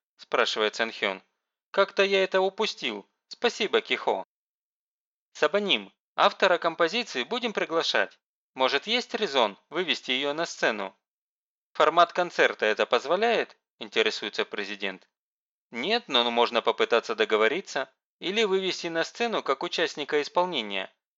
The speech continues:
Там есть партия электронных музыкальных инструментов». «Не будем создавать проблемы», на секунду задумавшись, принимает решение Сэнхен. «Исполнители классики – люди серьезные. Все делают основательно.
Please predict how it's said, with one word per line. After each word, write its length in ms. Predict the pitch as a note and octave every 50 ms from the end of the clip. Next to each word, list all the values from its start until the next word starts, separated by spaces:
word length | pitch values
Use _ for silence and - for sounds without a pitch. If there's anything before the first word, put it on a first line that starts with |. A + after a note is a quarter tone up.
| _ _
Там 160 | - F#3 G3
есть 380 | G#3 G#3+ G#3 F3+ C3+ - - -
партия 440 | - G3 G#3+ A3 - - D#3+ C#3 A#2+
электронных 540 | A#2 B2 - - - D3 C#3+ C3+ A#2+ - -
музыкальных 560 | C#3 B2 C3+ D3 - C#3 C3 B2+ B2 - -
инструментов». 680 | C3+ B2 - - D3 D#3+ D#3 B2+ G#2 G2 F#2 - - - _ _ _ _ _ _ _ _ _ _ _ _ _ _ _ _ _ _ _
«Не 180 | - G3 G#3+ A#3
будем 300 | A3+ B3 G#3 C3+ C3 A2+
создавать 540 | - - A#2 F#2+ - A2+ G#2 G#2+ G#2 F#2+ -
проблемы», 560 | - A#2 A#2+ - D3+ C3 G#2+ G2 F#2+ - - _ _ _ _ _
на 120 | A2+ A2 G#2
секунду 480 | - - B2 - A#2+ A2+ G#2+ G#2 G#2
задумавшись, 760 | F#2+ G2 G2+ G#2 F3 G#3 G#3+ F#3 C3 - - G#2 - - - _
принимает 580 | - - A2+ A#2 A2+ A2 A2+ A2 G#2+ G#2 - -
решение 460 | A2+ A2+ - - A#2 G2+ G2+ G2+ G2
Сэнхен. 540 | - - A#2+ A2+ - - - G#2 F#2 F2+ - _ _ _ _ _ _ _ _ _
«Исполнители 680 | - C3+ - - - C#3+ C#3 D3 D#3 D3+ - D#3+ D3 D3
классики – 640 | C#3+ - F3+ G3 A3 G#3 - - B2+ - - G#2 G2 _ _
люди 260 | - D3+ F#3+ G#3 F3
серьезные. 800 | F#3 - - G#3 G#3 G#3 G3 F3 C3 G#2+ - G#2 F#2+ F#2+ F#2 F#2 - _ _ _ _ _ _ _ _
Все 260 | - - C#3+ D3+ F3+
делают 420 | F3 E3+ D#3 C#3 C3+ D3 D#3+ -
основательно. 840 | E3 D#3 - G3 G3 F#3+ E3 B2+ A2 - - G#2+ G2+ G2+ G2 G2 G2